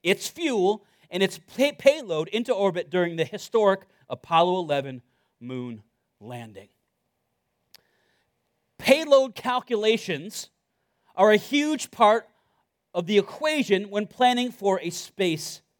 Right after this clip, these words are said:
mission. Whether it be to the moon land-, whether it be a moon landing or a satellite launch or a space station module, according to a November two thousand twenty-one article in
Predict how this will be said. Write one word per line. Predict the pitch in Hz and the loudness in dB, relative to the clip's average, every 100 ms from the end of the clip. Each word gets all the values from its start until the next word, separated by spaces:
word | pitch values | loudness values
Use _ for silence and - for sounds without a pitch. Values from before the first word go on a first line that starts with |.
| _ | _
mission. | 156 156 143 113 _ _ _ _ _ _ _ _ _ _ _ | 0 0 -4 -16 _ _ _ _ _ _ _ _ _ _ _
Whether | 170 220 | 4 6
it | 208 | 6
be | 220 | 2
to | |
the | 208 | 2
moon | 220 262 277 | 2 0 0
land-, | 277 277 269 - _ 170 202 | 2 2 0 -8 _ -18 -4
whether | 214 233 | 4 6
it | 220 | 6
be | 214 | 6
a | |
moon | 208 254 254 | 2 0 -2
landing | 269 262 262 | -2 -2 -2
or | 175 | -2
a | 151 | -2
satellite | - 226 233 240 226 | -2 -2 0 0 -2
launch | 220 226 226 - - _ _ _ _ _ - | -2 -2 -4 -12 -20 _ _ _ _ _ -2
or | 160 | 0
a | |
space | 160 - 240 247 | 0 -4 -4 -4
station | - 208 208 208 | 2 2 4 0
module, | 170 170 151 123 113 - _ _ _ - | 0 0 -2 -10 -18 -20 _ _ _ -12
according | 160 - 269 285 277 254 | -12 4 4 4 -2 -10
to | - 220 | -6 -4
a | |
November | 190 180 202 202 190 _ | 0 4 4 2 -6 _
two | _ 240 | _ -6
thousand | 247 220 208 | -2 -2 -4
twenty-one | - 208 214 170 135 135 151 _ _ _ | -12 -8 -8 -4 -4 -4 -10 _ _ _
article | 180 220 214 180 - | 6 6 2 -4 -4
in | 147 139 143 | -6 -10 -12